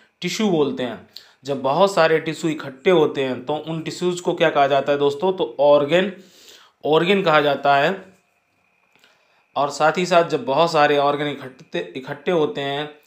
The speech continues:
एक होते हैं, तो ऑर्गन सिस्टम बनाते हैं। और ऑर्गन सिस्टम जब किसी बॉडी को ऑर्गेनाइज करते हैं तो एक लिविंग बॉडी का निर्माण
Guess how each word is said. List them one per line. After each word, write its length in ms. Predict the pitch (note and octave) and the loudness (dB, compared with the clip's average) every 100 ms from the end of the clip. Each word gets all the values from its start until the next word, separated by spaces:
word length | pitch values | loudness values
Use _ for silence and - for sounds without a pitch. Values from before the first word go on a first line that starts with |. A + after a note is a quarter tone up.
| _ _ - | _ _ -8
एक 200 | E3+ F3 | -6 -2
होते 260 | D#3 D3 D3 | -2 -2 -4
हैं, 180 | C#3+ | -4
तो 100 | D3 | -2
ऑर्गन 360 | D3+ C3+ C#3 C#3+ | -2 0 -2 -4
सिस्टम 440 | C#3+ C#3 - F3 | -8 -10 -6 -4
बनाते 360 | D3+ C#3 C3 C3+ | -2 -2 -4 -4
हैं। 300 | B2 A2 - _ _ _ | -8 -10 -18 _ _ _
और 220 | - C#3+ C#3+ | -2 -2 0
ऑर्गन 440 | B2+ C#3 D3 F3+ | -2 -2 0 -4
सिस्टम 380 | E3+ D#3 E3+ D#3 | -4 -8 -8 -6
जब 160 | D3+ | -8
किसी 260 | D3+ C#3 F3+ | -10 -6 -6
बॉडी 300 | C#3+ C#3+ C#3+ | -2 -2 -4
को 160 | C#3+ C#3 | -4 -2
ऑर्गेनाइज 460 | B2+ B2+ C#3+ D3+ | -2 -4 -4 -4
करते 300 | D3 B2+ C#3+ | -6 -6 -6
हैं 180 | C3+ C3 | -10 -6
तो 120 | D3 | -4
एक 160 | C3+ B2+ | -4 -6
लिविंग 380 | A#2+ B2+ D3+ B2+ | -8 -6 -6 -4
बॉडी 260 | C3 C3 | -4 -2
का 100 | C3 | -2
निर्माण 460 | B2+ B2 B2+ D#3+ | -2 -2 0 2